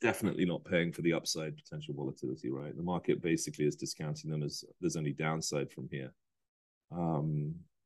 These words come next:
whereas, uh, you know, I think there's every reason to believe that the oil age is not going away within the next decade.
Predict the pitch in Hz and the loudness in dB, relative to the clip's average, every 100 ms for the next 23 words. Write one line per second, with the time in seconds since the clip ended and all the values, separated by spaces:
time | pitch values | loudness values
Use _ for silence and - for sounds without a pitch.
0 | - - 90 87 85 82 - 90 82 78 | -10 8 10 12 10 8 8 8 8 6
1 | 92 69 80 87 80 80 82 80 82 76 | 4 4 6 6 8 8 10 8 6 -2
2 | 76 73 85 87 82 76 76 - - 80 | 0 4 8 10 8 6 4 2 0 4
3 | 85 85 85 80 76 76 78 76 82 73 | 6 8 8 8 6 4 -2 0 0 2
4 | 78 78 76 73 80 78 78 76 - _ | 2 4 4 4 4 4 4 4 0 _
5 | _ _ _ _ _ - 87 82 80 80 | _ _ _ _ _ 10 12 12 8 6
6 | 76 - - 71 - 82 80 78 76 | 4 2 0 0 6 8 10 10 6